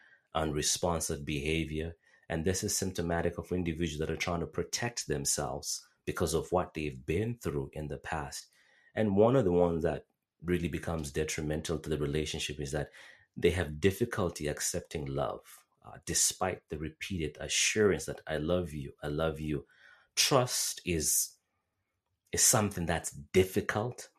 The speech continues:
to comprehend or to experience. So you gotta understand the triggers. And the second, I, I'm just number, not necessarily that they're in, in, in, in hierarchy or anything like that.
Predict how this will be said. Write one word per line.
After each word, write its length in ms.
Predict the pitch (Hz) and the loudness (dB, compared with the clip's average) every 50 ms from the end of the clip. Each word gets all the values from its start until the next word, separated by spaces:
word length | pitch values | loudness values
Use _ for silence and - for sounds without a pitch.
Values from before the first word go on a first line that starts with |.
| _ - | _ -8
to 100 | - 90 | -6 -6
comprehend 920 | - - - - 101 98 95 - 95 87 82 87 92 101 110 117 117 - - | -4 -6 -4 -2 -2 -2 -2 -4 -4 -4 -2 -2 -4 -4 -4 -6 -10 -4 0
or 180 | 85 80 78 | 0 0 0
to 300 | 78 - - - 82 78 | 0 -2 -2 -2 -2 -2
experience. 1080 | - - 73 71 - - - - - - - 92 95 90 85 78 64 62 67 - - - - _ _ - - - - - - _ | -4 -6 -6 -4 -2 -2 0 2 0 0 2 2 2 2 2 2 -2 -4 -6 -10 -14 -14 -16 _ _ -20 -20 -20 -20 -20 -10 _
So 100 | - 104 | 2 2
you 80 | 95 95 | 4 6
gotta 180 | 120 - - | 4 4 4
understand 960 | - 110 107 95 90 82 - - - - - - 95 92 92 92 95 95 - - - | 2 2 2 2 2 2 2 2 0 0 0 0 0 0 2 0 -2 -4 -6 -10 -10
the 100 | - 82 | -10 -6
triggers. 680 | - - - 95 92 92 101 110 131 - - - - - _ _ _ _ _ _ _ _ _ _ _ - | -6 -2 0 0 0 0 -2 -4 -6 -8 -10 -12 -14 -16 _ _ _ _ _ _ _ _ _ _ _ 0
And 200 | 92 92 92 92 | 0 2 2 0
the 100 | 90 92 | 0 2
second, 580 | - - - 135 135 - 117 85 76 - - - - | 2 2 2 0 0 0 -2 -2 -2 -6 -12 -10 -8
I, 100 | - - | -6 -4
I'm 360 | - 90 92 - - 92 92 95 - - _ _ _ _ - - _ - | -4 -2 -2 -4 -4 -6 -12 -16 -18 -20 _ _ _ _ -20 -20 _ -6
just 340 | - 87 80 - - - 65 | -4 -2 -2 -2 -4 -6 -6
number, 320 | 78 78 80 78 76 76 | -4 -2 -2 0 0 -2
not 320 | 76 78 80 82 82 80 | -2 -2 0 0 -2 -2
necessarily 380 | 80 80 76 73 - 82 76 78 | -2 -4 -4 -4 -4 -4 -4 -4
that 100 | 73 - | -4 -4
they're 140 | - 73 69 | -4 -6 -4
in, 160 | 67 69 67 73 | -6 -8 -8 -8
in, 220 | - 71 67 65 - _ _ | -8 -8 -10 -10 -14 _ _
in, 160 | - 62 64 - - | -18 -18 -18 -18 -16
in 140 | - 69 71 | -14 -14 -12
hierarchy 580 | - - - 76 73 73 73 71 71 - - 71 | -8 -6 -4 -4 -2 -2 -4 -4 -6 -6 -8 -6
or 40 | |
anything 260 | 73 78 73 73 71 71 | -4 -4 -4 -4 -4 -4
like 200 | 71 69 - 64 | -4 -6 -6 -4
that. 240 | 71 69 69 - | -4 -4 -4 -6